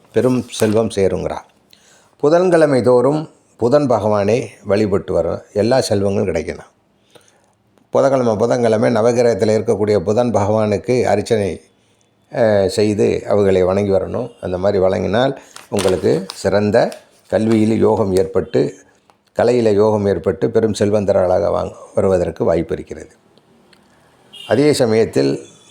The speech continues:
புதன்கிழமை தோறும் ஆஞ்சநேயர் வழிபாடு செய்ய நன்மை.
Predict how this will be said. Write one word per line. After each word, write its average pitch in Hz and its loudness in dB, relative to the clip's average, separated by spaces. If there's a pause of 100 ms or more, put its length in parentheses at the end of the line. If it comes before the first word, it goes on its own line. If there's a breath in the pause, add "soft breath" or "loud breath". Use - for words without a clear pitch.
புதன்கிழமை 123 0
தோறும் 113 2 (140)
ஆஞ்சநேயர் 135 0
வழிபாடு 92 0 (160)
செய்ய 113 -4 (380 soft breath)
நன்மை. 101 -2